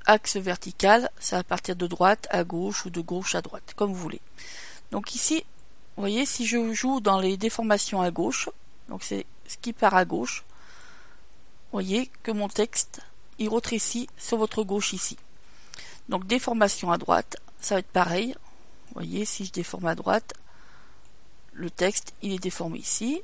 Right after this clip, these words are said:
Donc après, donc admettons, je vais mettre un grand, une grande, euh, à droite, et à gauche,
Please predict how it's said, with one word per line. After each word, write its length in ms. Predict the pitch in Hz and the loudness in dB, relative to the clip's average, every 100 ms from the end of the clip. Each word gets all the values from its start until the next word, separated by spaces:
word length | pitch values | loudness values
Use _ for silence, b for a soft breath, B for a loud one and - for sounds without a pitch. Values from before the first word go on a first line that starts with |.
| - - | -8 -10
Donc 280 | 175 - - - - - - - - | -10 -12 -12 -12 -12 -12 -14 -12 -8
après, 320 | 185 - - - - - - - - - - | -6 -6 -10 -10 -12 -12 -12 -12 -12 -12 -10
donc 220 | 196 180 185 | -8 -6 -4
admettons, 340 | 180 175 185 | -4 -4 -4
je 60 | 175 | -2
vais 100 | 165 | -4
mettre 240 | 160 160 | -4 -6
un 80 | 156 | -4
grand, 340 | - 233 359 - - - - - - - - - - - - - - - - - - | 2 2 2 -4 -12 -12 -12 -12 -12 -12 -12 -12 -12 -12 -12 -12 -12 -12 -12 -12 -8
une 100 | 185 | -6
grande, 280 | - 185 180 | -2 0 2
euh, 440 | 175 165 160 156 - | 4 4 4 2 0
à 160 | - 160 | 0 -2
droite, 680 | 165 165 196 269 - - 285 302 B B B B B B B B B - - | -2 4 6 4 0 -2 0 -2 B B B B B B B B B -8 0
et 160 | 202 | 2
à 120 | 180 | 2
gauche, 520 | 160 160 208 247 - | 2 2 4 4 2